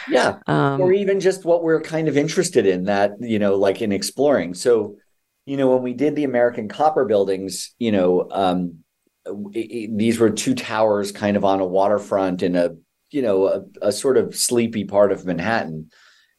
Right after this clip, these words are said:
Speaker 1: And, um, you know, we knew that they were gonna be these objects on the, on the waterfront, on the skyline. And it was,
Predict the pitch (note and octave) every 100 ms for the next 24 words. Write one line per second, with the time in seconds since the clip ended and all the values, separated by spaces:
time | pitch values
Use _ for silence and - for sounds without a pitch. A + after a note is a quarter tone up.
0 | _ G#2 G#2 G#2 G#2 A2 G2 G2+ G2 G2
1 | G2 G2+ A#2+ A2+ G#2 A2 A2+ C3 C#3+ C3
2 | A2+ G#2 G#2+ G#2+ G#2 F#2+ F#2+ G2+ G#2+ G#2
3 | F#2+ F2 - F2+ F2 E2+ F2 F2 F#2 F2+
4 | F2+ E2+ E2+ F#2 F#2 - F#2 E2+ E2+ E2+
5 | E2+ E2 - A#2 A#2+ G2 E2+ E2 F2 F2
6 | E2+ F#2+ F#2 F2+